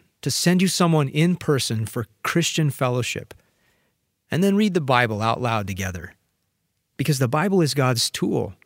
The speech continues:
for creating community in Christ. So, when you're faced with the problem of understanding passages in the Bible that describe God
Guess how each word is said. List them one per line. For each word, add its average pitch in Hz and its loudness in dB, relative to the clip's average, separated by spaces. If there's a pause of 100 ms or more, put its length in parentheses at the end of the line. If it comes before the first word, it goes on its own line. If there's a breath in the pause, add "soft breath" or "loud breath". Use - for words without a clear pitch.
(380 soft breath)
for 151 0
creating 135 2
community 101 -4
in 92 -10
Christ. - -12 (640)
So, 101 -2 (1080)
when 196 2
you're 220 2
faced 156 0
with 139 0
the 123 -2
problem 101 -4 (720)
of 131 -2
understanding 135 2 (140)
passages 143 2
in 139 2
the 127 4
Bible 117 2
that 110 -4
describe 117 -2
God 113 0